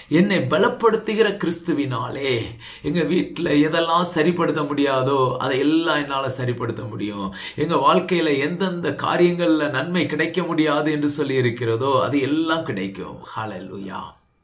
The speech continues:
அருமையான தேவனுடைய பிள்ளைகளே, கிறிஸ்துவினாலே எல்லாவற்றையும் செய்ய நமக்கு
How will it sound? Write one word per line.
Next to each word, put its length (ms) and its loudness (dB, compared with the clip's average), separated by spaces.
அருமையான 460 -4
தேவனுடைய 480 -2
பிள்ளைகளே, 640 -8
கிறிஸ்துவினாலே 840 2
எல்லாவற்றையும் 920 4
செய்ய 560 0
நமக்கு 540 -4